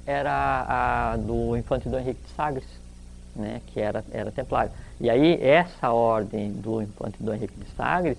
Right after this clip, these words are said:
é que daí, então, prepara um grupo de iniciados pra quê? Pros descobrimentos.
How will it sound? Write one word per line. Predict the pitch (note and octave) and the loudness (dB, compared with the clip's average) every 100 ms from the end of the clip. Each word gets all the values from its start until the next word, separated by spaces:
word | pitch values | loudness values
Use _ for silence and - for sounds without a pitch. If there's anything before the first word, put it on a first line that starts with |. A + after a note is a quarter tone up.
| - - - | -6 -18 -8
é | - C3 | -2 0
que | B2+ | 4
daí, | B2 C3 | 4 4
então, | C3+ - C#3+ C#3+ - - | 2 2 4 2 -2 2
prepara | D#3 C#3+ D#3+ E3 | 4 6 8 6
um | D#3+ B2+ | 6 4
grupo | C#3+ - | 2 2
de | A#2 A#2+ | -4 -2
iniciados | A2+ A2 - A#2+ C#3 F#3+ E3 - - - | -4 -6 -4 -2 0 -2 -4 -8 -12 -12
pra | - C#3+ | -4 -4
quê? | - C#3 B2 - | 0 -2 -2 -6
Pros | - D3+ | -4 -2
descobrimentos. | D3+ - D#3+ D3 F3+ E3+ - | -4 -4 -4 -2 -4 -6 -10